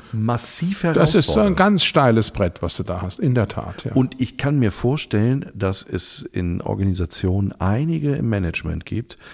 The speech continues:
Speaker 1: die genau in dieser Herausforderung gerade stecken, dass in jetzt, in der jetzigen Zeit sich jetzt beweisen zu müssen, dass sie vertrauenswürdig sind.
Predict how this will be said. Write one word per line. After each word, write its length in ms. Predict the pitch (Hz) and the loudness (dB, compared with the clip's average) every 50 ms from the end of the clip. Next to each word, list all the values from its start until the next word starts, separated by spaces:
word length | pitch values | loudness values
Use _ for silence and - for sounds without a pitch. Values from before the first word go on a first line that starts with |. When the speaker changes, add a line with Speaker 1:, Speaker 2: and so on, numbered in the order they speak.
| - - - - - _ _ | -20 -20 -20 -20 -20 _ _
Speaker 1:
die 240 | - 95 - 104 98 | -16 -6 -6 -4 -2
genau 360 | - 92 87 95 107 123 - | 0 0 2 2 2 2 0
in 200 | - 110 92 85 | -2 -2 -4 -2
dieser 320 | 90 117 139 143 151 139 | -4 -4 -2 0 0 0
Herausforderung 840 | 131 127 117 123 131 139 - - - 85 78 80 76 82 82 80 80 | 0 -2 -2 -4 -4 -6 -6 -6 -4 -4 -4 -4 -4 -4 -4 -4 -4
gerade 300 | 76 87 80 82 82 76 | -4 -4 -4 -4 -6 -8
stecken, 560 | - - 80 76 - - 104 123 151 175 170 _ _ _ _ - - - - - - - - - - _ | -6 -4 -4 -6 -2 -2 -2 -2 -2 -4 -8 _ _ _ _ -20 -20 -20 -20 -20 -20 -20 -20 -20 -14 _
dass 420 | - 107 117 147 - - - - - _ _ | -2 0 0 0 -2 -6 -6 -8 -14 _ _
in 160 | 104 95 92 | -2 0 0
jetzt, 400 | 82 90 107 - - - - - | 2 0 0 0 -2 -8 -14 -6
in 180 | - - 95 | -4 -2 0
der 160 | 87 104 101 90 | 2 2 2 4
jetzigen 560 | 85 113 147 165 - - - 175 165 175 170 | 4 2 2 0 -2 -8 -8 -4 -4 -4 -4
Zeit 640 | - - - 165 135 98 85 90 120 143 - - - _ - - - - _ | -4 -2 -2 0 0 2 2 0 0 -2 -4 -10 -16 _ -20 -20 -20 -14 _
sich 300 | - 98 107 107 - - | -2 -2 -2 -2 0 2
jetzt 320 | 113 127 160 - - - - | 2 2 2 0 -6 -8 -4
beweisen 520 | 143 127 117 123 123 131 135 110 107 92 | -6 -2 -2 -2 0 0 0 0 0 -2
zu 180 | - - - 92 | -2 -4 -4 -2
müssen, 400 | 90 90 90 90 - - 113 98 | 0 0 0 -2 -2 -4 -4 -2
dass 180 | - 98 98 | -2 -4 -2
sie 80 | - 98 | -2 -6
vertrauenswürdig 960 | - - 92 - - - 147 180 180 95 82 - - 69 69 64 - 69 - | -4 -4 -6 -6 -4 -6 -4 -2 -2 -4 -4 -6 -6 -6 -6 -6 -6 -8 -10
sind. 320 | - - - - 98 - | -12 -12 -12 -14 -16 -18